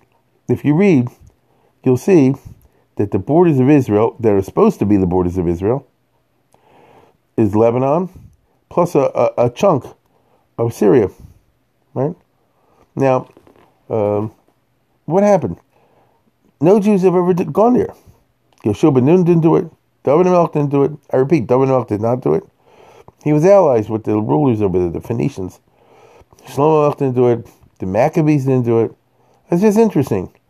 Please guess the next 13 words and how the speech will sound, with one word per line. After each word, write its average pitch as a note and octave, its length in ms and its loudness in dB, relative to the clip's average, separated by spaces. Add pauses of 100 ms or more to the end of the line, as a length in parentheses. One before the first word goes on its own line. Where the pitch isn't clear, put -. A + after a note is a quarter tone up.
(720)
No D3 200 2
one F#3 160 2
made D#3+ 140 2
an D#3 100 -2
attempt C3 480 -2 (920)
to G#2 260 -2
add C#3 240 0
that C3+ 200 -2
area C3+ 440 2 (240)
to A2+ 240 0
Israel, C#3+ 520 0 (260)
even F#3+ 320 0
though D#3+ 400 2